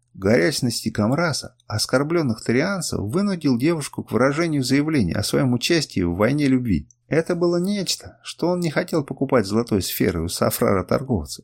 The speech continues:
Это было то, что он сам был способен устроить, опираясь только на тачакскую хитрость.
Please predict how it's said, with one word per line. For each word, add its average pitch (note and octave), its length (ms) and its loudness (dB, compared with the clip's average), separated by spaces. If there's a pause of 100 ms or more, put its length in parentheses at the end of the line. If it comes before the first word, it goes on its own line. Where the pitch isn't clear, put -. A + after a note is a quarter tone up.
Это C#3+ 220 0
было C#3+ 200 2
то, G3 360 -6
что - 220 -2
он A2 100 2
сам F3 420 0
был B2+ 140 0
способен C3+ 560 -2
устроить, B2 560 0
опираясь B2 440 0
только C#3 340 -2
на A2 120 2
тачакскую A#2 560 -2
хитрость. - 480 -6